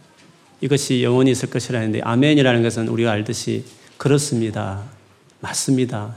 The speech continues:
진짜입니다." 그런 뜻이죠. 아멘 한 다음에 찬송과 영광과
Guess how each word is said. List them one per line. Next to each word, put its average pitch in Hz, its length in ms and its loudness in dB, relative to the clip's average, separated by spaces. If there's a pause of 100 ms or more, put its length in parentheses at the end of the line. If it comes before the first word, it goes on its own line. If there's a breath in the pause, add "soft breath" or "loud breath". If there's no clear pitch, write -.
진짜입니다." 98 760 -4 (560 loud breath)
그런 113 220 -6
뜻이죠. - 480 -12 (1040 soft breath)
아멘 117 760 4
한 117 160 0
다음에 107 540 0
찬송과 139 720 2 (1500)
영광과 120 1040 4